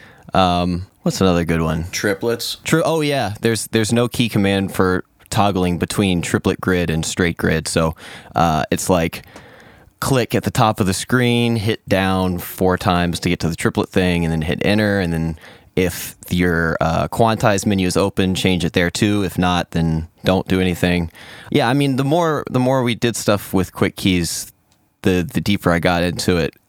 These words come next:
Speaker 1: And, um, it actually kinda sucks now because I, I realized about a year ago that the guy who wrote Quick Keys died a few years ago.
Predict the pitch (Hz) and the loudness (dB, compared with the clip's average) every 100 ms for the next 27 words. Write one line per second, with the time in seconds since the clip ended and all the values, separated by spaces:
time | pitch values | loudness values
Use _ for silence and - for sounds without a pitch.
0 | - 87 85 85 82 82 82 - - _ | -2 0 0 0 0 -2 -6 -14 -20 _
1 | _ - 120 - 90 - 113 98 104 98 | _ -2 0 0 0 2 0 0 2 2
2 | 87 - 92 87 82 - 95 107 127 101 | 2 0 0 2 0 0 2 2 0 0
3 | 92 90 90 95 85 95 107 87 85 82 | -2 -2 0 2 2 0 0 0 0 0
4 | 82 - 85 - 90 101 101 87 87 92 | -2 -2 -6 0 0 2 0 -2 0 0
5 | - - 98 - 80 80 - 85 92 82 | -2 -2 -4 -2 -2 -2 0 0 0 -2
6 | 80 - 62 69 - 62 57 | -4 -2 0 -2 -2 -2 -2